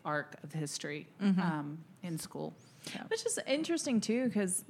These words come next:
Speaker 2: like, even taking, like, A P history, which is
Speaker 1: Mm-hmm.
Speaker 2: supposed to be the more in-depth and more kind of
Speaker 1: Uh, there's
Speaker 2: c-, making connections. It's not just, like, remembering dates and,
Speaker 1: Mm-hmm.
Speaker 2: you know, it, it
Speaker 1: The best classes I took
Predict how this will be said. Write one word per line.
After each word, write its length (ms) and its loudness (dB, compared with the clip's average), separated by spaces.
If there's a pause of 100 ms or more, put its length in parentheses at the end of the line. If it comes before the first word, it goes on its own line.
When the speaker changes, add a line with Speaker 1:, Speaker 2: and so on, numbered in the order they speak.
(100)
Speaker 2:
like, 460 0
even 420 4
taking, 400 2
like, 300 0
A 180 4
P 260 2
history, 500 2
which 260 0
is 80 4
Speaker 1:
Mm-hmm. 120 8
Speaker 2:
supposed 280 6
to 80 4
be 200 4
the 220 0
more 500 0
in-depth 680 2
and 160 2
more 480 2
kind 240 2
of 560 0
Speaker 1:
Uh, 80 -2 (100)
there's 240 8
Speaker 2:
c-, 60 8
making 360 10
connections. 760 4
It's 160 2
not 260 6
just, 240 2
like, 220 2
remembering 560 2
dates 420 2
and, 240 2
Speaker 1:
Mm-hmm. 140 2
Speaker 2:
you 80 4
know, 160 4 (100)
it, 320 -2 (400)
it 180 -10 (1200)
Speaker 1:
The 80 8
best 440 4
classes 520 2
I 120 2
took 420 0